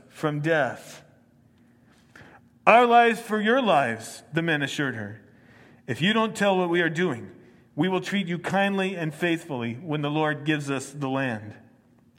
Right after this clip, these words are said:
So she let them down by a rope through the window, for the house she lived in was part of the city wall.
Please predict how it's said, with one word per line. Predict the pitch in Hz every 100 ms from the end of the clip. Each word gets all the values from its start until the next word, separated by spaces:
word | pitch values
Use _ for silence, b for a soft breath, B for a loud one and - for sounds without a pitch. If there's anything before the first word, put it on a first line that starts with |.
| b b b b b b b b
So | - 151
she | -
let | 131 143 165
them | 185 160
down | 160 165 160
by | 147
a | 139
rope | 135 156 143 113 -
through | 147 127
the |
window, | 127 139 120 92 117 - B -
for | 139
the | 127
house | 156 175
she | - 135
lived | 120 110
in | 127
was | 127 117
part | - 139
of | 135
the | 135
city | 131 135 123
wall. | 127 120 95 113 - -